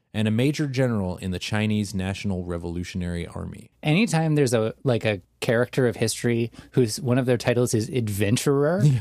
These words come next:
Speaker 2: I'm, like, right in.
Speaker 1: You're in, right? You're, you're,
Speaker 2: Yeah.
Speaker 1: you're, you're
Speaker 2: This,
Speaker 1: ready.
Speaker 2: this person has accumulated, like, what was it, twelve adjectives just in your introduction of them.
Speaker 1: <laughs> Yeah.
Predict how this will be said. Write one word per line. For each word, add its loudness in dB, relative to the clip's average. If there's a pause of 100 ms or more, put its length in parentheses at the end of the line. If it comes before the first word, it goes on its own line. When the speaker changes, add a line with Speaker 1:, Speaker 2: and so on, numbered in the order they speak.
Speaker 2:
I'm, 4
like, 2
right 2
in. -4 (200)
Speaker 1:
You're 2
in, 4
right? 2
You're, 0
you're, 0 (100)
Speaker 2:
Yeah. 2
Speaker 1:
you're, 0
you're -4
Speaker 2:
This, 6
Speaker 1:
ready. 2
Speaker 2:
this 2
person 4
has 2
accumulated, 2 (420)
like, 0
what 0
was 0
it, -2
twelve 4
adjectives 2
just 2
in 4
your 2
introduction 2
of 0
them. 4
Speaker 1:
<laughs> -14 (960)
Yeah. 2